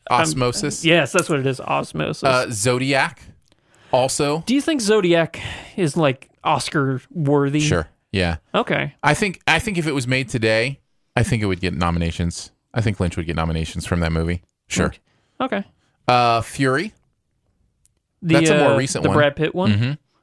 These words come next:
Speaker 2: There's not a single nomination.
Speaker 1: Hot Fuzz,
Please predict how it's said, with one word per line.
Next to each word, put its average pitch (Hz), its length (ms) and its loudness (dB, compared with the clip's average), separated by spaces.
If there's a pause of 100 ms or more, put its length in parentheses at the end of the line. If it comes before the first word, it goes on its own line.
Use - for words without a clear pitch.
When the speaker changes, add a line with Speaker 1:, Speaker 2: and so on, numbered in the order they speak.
(160)
Speaker 2:
There's 110 120 -6
not 123 180 2
a - 20 0
single 185 400 -2
nomination. 135 640 -2 (1400)
Speaker 1:
Hot 202 220 2
Fuzz, 214 380 2